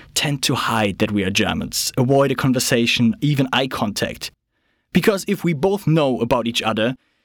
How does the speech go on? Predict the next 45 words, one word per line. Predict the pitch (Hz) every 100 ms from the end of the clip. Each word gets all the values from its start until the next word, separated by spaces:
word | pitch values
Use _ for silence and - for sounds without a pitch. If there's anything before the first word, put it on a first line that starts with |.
| _
we | 135 131
have | - 147 160 -
to | 120
have | 123
a | 120
conversation, | - 117 113 120 101 - 90
small | - - 139 127
talk, | - 87 - -
and | 117
we | 110
don't | 107 101
like | 90 -
small | - - -
talk. | - - - - _ _ _ _ -
Also, | 202 233 - 120
a |
lot | 143 185
of | 151
Germans, | 117 117 107 110 -
including | 226 233 - 139 127 220
me, | 202 202 202 - -
have | 180 185 175
the |
feeling | 170 208 175 151
that | 139 120 - -
other | 269 180
Germans | 123 120 98 85 87 -
are | - 113
embarrassing | 123 - 139 113 113 - 104 98
and | 92
annoying | 131 147 139 120 101
when | 104 101
they're | 98
abroad. | 95 101 95 - - - - _ _
So | -
we | 143
definitely | 147 180 175 - 147
don't | 160 165
want | 139 135 -
anyone | 175 180 131 120 104
to | -
link | 123 135 120
them | 113 117
to | 147
us. | 107 87 - -